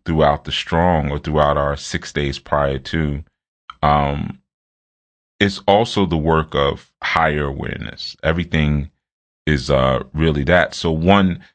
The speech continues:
so the yang is nourished and the yin is nourished, but they're all nourished by something that is,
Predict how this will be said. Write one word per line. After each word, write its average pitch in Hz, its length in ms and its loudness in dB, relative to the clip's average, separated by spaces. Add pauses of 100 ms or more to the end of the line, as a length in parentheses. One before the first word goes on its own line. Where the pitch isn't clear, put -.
so - 160 4
the 80 140 2
yang 90 400 2
is 95 160 0
nourished 90 600 0 (520)
and 85 180 2
the 87 60 2
yin 98 280 4
is 67 200 -4
nourished, 52 460 -10
but - 120 -4
they're 80 120 2
all 95 520 4
nourished 87 440 2
by 69 140 0
something 78 520 -2
that 71 220 -4
is, 65 240 -10